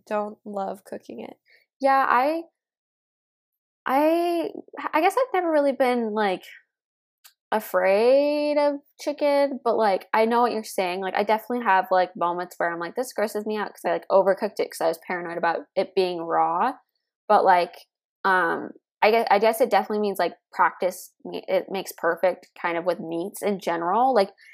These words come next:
Speaker 2: even I made, like, salmon a little bit ago, and I'm like, it was not good. I'm like, "This is not, <laughs> this is not where it's at." I did not like the recipe. Um, so it's, I feel like with meat,
Speaker 1: Yeah.
Speaker 2: it's definitely, like, it can be intimidating,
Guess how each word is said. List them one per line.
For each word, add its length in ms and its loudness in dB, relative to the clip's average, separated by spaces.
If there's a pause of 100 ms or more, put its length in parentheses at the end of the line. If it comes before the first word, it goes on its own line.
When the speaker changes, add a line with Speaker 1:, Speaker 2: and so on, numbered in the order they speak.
(140)
Speaker 2:
even 240 0
I 140 2
made, 240 -2
like, 240 0
salmon 480 -4
a 100 0
little 200 4
bit 140 0
ago, 440 2
and 200 -2
I'm 180 2
like, 220 -4 (200)
it 100 4
was 160 2
not 200 -2
good. 180 -2
I'm 100 -6
like, 200 -8
"This 180 -2
is 100 -8
not, 300 -2
<laughs> 80 -20
this 180 -2
is 140 0
not 220 2
where 120 2
it's 140 0
at." 220 4
I 60 -2
did 100 -4
not 200 0
like 180 -2
the 80 0
recipe. 640 -2 (600)
Um, 500 2
so 180 2
it's, 160 2 (100)
I 100 2
feel 120 4
like 120 2
with 160 0
meat, 320 0
Speaker 1:
Yeah. 20 -4
Speaker 2:
it's 160 -6
definitely, 320 -4
like, 260 0 (320)
it 160 2
can 300 -2
be 120 0
intimidating, 1040 -2